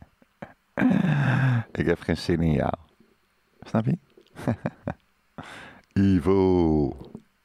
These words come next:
Hey, dank jullie wel voor het kijken. En voor het luisteren. In dit geval ook echt goed. Ik heb je, hoop dat ik je goed heb meegekeken. Dan kan je weer opnieuw gaan kijken naar Breaking Bad.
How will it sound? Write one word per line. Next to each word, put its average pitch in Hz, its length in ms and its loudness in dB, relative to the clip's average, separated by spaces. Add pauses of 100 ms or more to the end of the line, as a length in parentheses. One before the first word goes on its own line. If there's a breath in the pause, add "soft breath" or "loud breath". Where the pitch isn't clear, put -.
(1300 soft breath)
Hey, 80 160 0
dank 87 180 0
jullie 80 180 -4
wel 80 140 2
voor 76 120 -4
het - 100 -10
kijken. 92 340 -2 (300)
En 90 140 -2
voor 71 100 -2
het 67 100 -2
luisteren. 87 520 -2
In 87 120 0
dit 85 140 0
geval 87 220 -2
ook 80 100 -4
echt - 180 -4
goed. - 280 -4
Ik - 120 -8
heb - 140 -6
je, 78 120 -2
hoop 87 220 0
dat 85 100 -4
ik - 60 -12
je - 60 -6
goed 123 220 -2
heb 90 100 -2
meegekeken. 80 680 -4 (1700 soft breath)
Dan - 100 -14
kan 120 120 -2
je 120 60 2
weer 113 100 2
opnieuw 113 220 0
gaan 98 160 -2
kijken 113 320 0
naar 76 120 0
Breaking 80 420 -2
Bad. - 480 -4